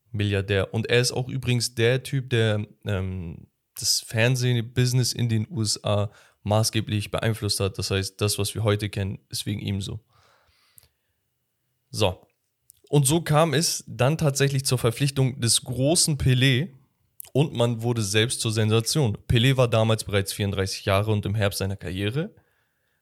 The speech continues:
Doch die eins Komma vier Millionen Dollar Jahresgehalt stimmten ihn nochmal um, um sich dieser Aufgabe zu widmen. Eins Komma vier Millionen zu einer Zeit, wo die Leute echt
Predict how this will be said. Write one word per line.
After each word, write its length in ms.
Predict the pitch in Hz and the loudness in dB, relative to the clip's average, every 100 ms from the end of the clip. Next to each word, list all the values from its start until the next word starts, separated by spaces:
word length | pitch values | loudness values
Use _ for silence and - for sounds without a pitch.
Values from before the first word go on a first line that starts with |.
| _ | _
Doch 160 | 117 - | 2 2
die 220 | - - | -6 -2
eins 240 | 135 - | -2 -2
Komma 260 | - 139 135 | -4 0 0
vier 260 | 135 143 | 0 0
Millionen 600 | 151 127 113 110 127 127 131 _ _ _ - | 2 0 0 0 0 -2 -10 _ _ _ -16
Dollar 540 | - 107 127 123 - - | 0 2 4 2 -2 -2
Jahresgehalt 880 | 104 123 143 143 - 113 113 107 135 - | 2 2 2 -2 0 0 2 0 -2 -10
stimmten 400 | - 120 - 113 | 0 0 2 2
ihn 120 | 117 | 4
nochmal 300 | 113 - 101 | 4 2 0
um, 200 | 123 135 135 - - 107 | 2 0 -2 -18 -18 -4
um 100 | 113 | -2
sich 140 | 110 | 0
dieser 260 | 110 107 - | 0 0 0
Aufgabe 360 | 101 - 101 | -2 0 0
zu 180 | 98 101 | 0 -2
widmen. 320 | 110 - 101 - _ _ _ _ | -2 -2 -8 -8 _ _ _ _
Eins 260 | 113 139 - | 4 4 2
Komma 220 | 127 135 | 4 2
vier 360 | - - - 156 | 2 -8 0 2
Millionen 460 | 127 117 127 139 | 2 2 2 0
zu 120 | 135 | 0
einer 180 | 113 110 | 0 0
Zeit, 340 | - 120 139 110 | 2 0 0 -4
wo 60 | |
die 80 | 107 | -2
Leute 400 | 107 117 - 107 | 0 0 -2 -4
echt 240 | 113 - | -4 -6